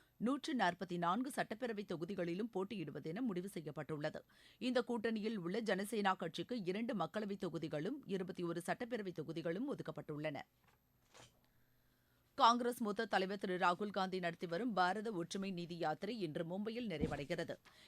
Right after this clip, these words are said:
இதையொட்டி இண்டி கூட்டணி சார்பில் ஏற்பாடு செய்யப்பட்டுள்ள பொதுக்கூட்டத்தில் காங்கிரஸ் தலைவர் திரு மல்லிகார்ஜுன கார்கே, சமாஜ்வாதி கட்சித் தலைவர் திரு அகிலேஷ் யாதவ், ராஷ்டிரிய ஜனதாதள தலைவர் திரு தேஜஸ்வி யாதவ்,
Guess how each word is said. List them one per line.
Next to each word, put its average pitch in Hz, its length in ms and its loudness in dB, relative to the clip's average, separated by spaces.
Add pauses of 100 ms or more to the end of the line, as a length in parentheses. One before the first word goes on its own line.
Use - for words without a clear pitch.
இதையொட்டி 240 420 2
இண்டி 247 320 -2
கூட்டணி 214 360 -2
சார்பில் 196 460 2
ஏற்பாடு 196 380 0
செய்யப்பட்டுள்ள 175 600 -2
பொதுக்கூட்டத்தில் 180 720 -2
காங்கிரஸ் 196 460 0
தலைவர் 180 320 0
திரு 185 140 -4
மல்லிகார்ஜுன 175 640 -2
கார்கே, 156 380 -2
சமாஜ்வாதி 240 520 -2
கட்சித் 185 280 -6
தலைவர் 185 260 -2
திரு 180 140 0
அகிலேஷ் 214 400 -4
யாதவ், 165 400 -2 (400)
ராஷ்டிரிய 233 500 4
ஜனதாதள 220 580 2
தலைவர் 190 380 4
திரு 170 240 -2 (120)
தேஜஸ்வி 220 520 -4
யாதவ், 156 380 -2